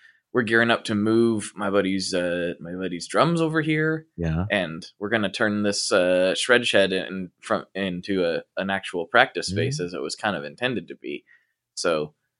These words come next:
Speaker 1: um, I do need to get something set up so that I'm not scrambling, uh, to throw a bunch of stuff on the floor every time we wanna practice. I can just plug in and,
Speaker 2: Mm.
Speaker 1: and rip.
Speaker 2: Like, when you have a gig, what do you do? You, like, throw everything in your backpack and just run out and put it together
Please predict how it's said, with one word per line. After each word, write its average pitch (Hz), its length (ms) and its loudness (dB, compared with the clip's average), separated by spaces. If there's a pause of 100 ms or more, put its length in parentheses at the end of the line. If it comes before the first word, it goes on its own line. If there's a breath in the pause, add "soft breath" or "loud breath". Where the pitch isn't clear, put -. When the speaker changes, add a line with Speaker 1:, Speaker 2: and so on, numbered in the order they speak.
(140)
Speaker 1:
um, 82 380 -6 (120)
I 104 60 0
do 127 280 4
need 143 160 4
to 98 60 -2
get 92 180 -2
something 90 360 -8
set 87 180 0
up 67 240 -6
so 95 160 0
that 90 100 0
I'm 92 140 -2
not 95 180 -2
scrambling, 95 680 -2 (400)
uh, 85 400 -2 (160)
to 104 200 0 (100)
throw 107 180 4
a - 20 6
bunch 101 200 0
of 92 60 -6
stuff - 280 -2
on 90 120 -2
the 85 60 -8
floor 95 380 2
every 82 160 -4
time 87 200 -6
we 80 80 -8
wanna 73 220 -10
practice. - 460 -2
I - 60 -14
can 80 140 -20
just 82 180 -16 (260)
plug 90 200 2
in 90 180 -4
and, - 180 -16
Speaker 2:
Mm. 78 160 -20
Speaker 1:
and 85 260 -14 (180)
rip. 95 140 2
Speaker 2:
Like, 127 120 8
when 147 100 10
you 147 60 10
have 147 120 8
a 117 60 4
gig, 98 280 2
what 98 120 2
do 110 80 -2
you - 40 -4
do? 92 100 -4 (120)
You, 82 100 -6
like, 87 200 -2
throw 90 160 2
everything 87 320 0
in 85 80 -2
your 80 80 -2
backpack 87 460 -6
and 80 100 -6
just - 160 -8
run 82 140 -2
out 87 160 0
and - 140 -6
put - 120 -4
it 82 80 -6
together 80 480 -6